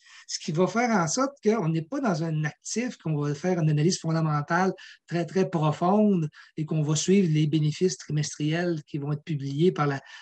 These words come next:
par la firme. On est vraiment plus dans une question de sentiment. Certains y croient, certains pensent que, les, étant donné que la rareté a accrue, notamment au niveau du Bitcoin, va s'accentuer dans, peut s'accentuer dans le temps si plein de gens en veulent,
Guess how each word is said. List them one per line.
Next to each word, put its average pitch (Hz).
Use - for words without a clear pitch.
par 143
la 135
firme. 208
On 156
est 156
vraiment 165
plus 196
dans 180
une 151
question 170
de 180
sentiment. 151
Certains 208
y 214
croient, 160
certains 196
pensent 196
que, 170
les, 170
étant 165
donné 220
que 196
la 165
rareté 170
a 147
accrue, 180
notamment 160
au 175
niveau 156
du 143
Bitcoin, 180
va 147
s'accentuer 165
dans, 147
peut 185
s'accentuer 165
dans 165
le 135
temps 185
si 156
plein 165
de 147
gens 151
en 135
veulent, 233